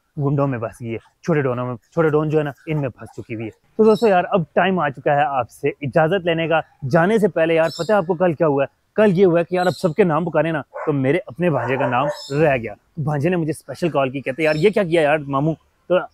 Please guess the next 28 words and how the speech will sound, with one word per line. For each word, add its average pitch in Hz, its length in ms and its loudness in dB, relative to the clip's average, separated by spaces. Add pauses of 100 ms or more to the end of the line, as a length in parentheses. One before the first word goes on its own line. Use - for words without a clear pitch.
(220)
महबूब, 123 460 2 (460)
आपके 156 380 0
मामू 143 300 -4
आपका 139 340 -2
नाम 151 200 -4
कैसे 202 180 2
भूल 208 180 2
सकते 180 220 0
हैं? 175 100 -2 (240)
तो 180 60 -2
महबूब 196 300 4
रहमान 190 320 0 (160)
हमारा 131 200 -2
एक 117 140 -6
और 143 120 0
subscriber 143 460 -2
है, 139 80 -2 (140)
मेरा 120 160 -2
भांजा 123 280 2
भी 147 140 0
है 147 100 2 (320)
और 120 160 0
वीडियो 120 180 0
बड़े 123 120 2
शौक 160 200 0
से 175 100 -2
देखता 147 240 0
है। 143 60 0